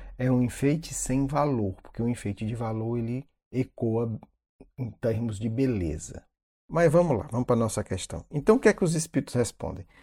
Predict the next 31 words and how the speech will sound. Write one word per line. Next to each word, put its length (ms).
Kardec 480
os 100
coloca 440
numa 180
situação 580
<laughs> 20
delicada, 800
né? 260
Como 260
se 160
diria, 680
acho 180
que 100
antigamente, 580
ninguém 180
usa 160
mais 260
isso, 220
uma 60
sinuca 600
de 100
bico. 440
Uma 140
situação 1120
difícil 880
de 400
sair. 560
A 60
resposta 480
é 40
genial. 360